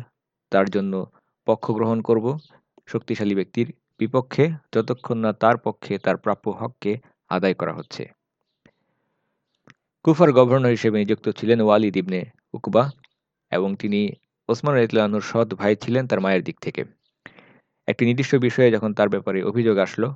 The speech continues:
যে তিনি মদ্য পান করেছেন, ওসমান রাদিয়াল্লাহু আনহু সেটাকে তদন্ত করার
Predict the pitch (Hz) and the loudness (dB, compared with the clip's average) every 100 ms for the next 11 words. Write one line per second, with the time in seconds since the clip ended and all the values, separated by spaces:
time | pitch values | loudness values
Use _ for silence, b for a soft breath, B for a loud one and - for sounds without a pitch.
0 | _ _ - 98 104 98 101 101 104 104 | _ _ -6 -4 -2 -2 -2 0 0 0
1 | 101 - 92 - 117 135 156 - 107 98 | 0 -2 -4 -2 -6 -6 -14 -6 -2 -2
2 | 92 98 98 95 90 95 95 104 104 101 | 0 -4 -4 -6 -4 -2 -2 -4 -4 -2
3 | 95 90 | 0 -2